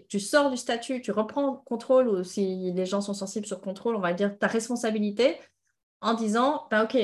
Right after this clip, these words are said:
là, je suis responsable de ce qui m'est arrivé, je me remets en question, euh,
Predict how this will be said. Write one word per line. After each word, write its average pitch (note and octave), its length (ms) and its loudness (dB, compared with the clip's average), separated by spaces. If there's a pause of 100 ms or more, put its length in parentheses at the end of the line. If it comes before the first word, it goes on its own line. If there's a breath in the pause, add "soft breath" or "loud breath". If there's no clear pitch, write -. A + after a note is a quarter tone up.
là, A#3 160 6
je C4+ 80 4
suis G#3 160 0
responsable B3 520 0
de B3 40 -2
ce A#3+ 100 -4
qui B3 100 -2
m'est A3+ 100 2
arrivé, G3+ 560 4 (380 loud breath)
je G3+ 100 0
me A#3+ 100 4
remets C4+ 180 4
en B3+ 100 0
question, B3+ 640 -2 (340 soft breath)
euh, F#3+ 260 2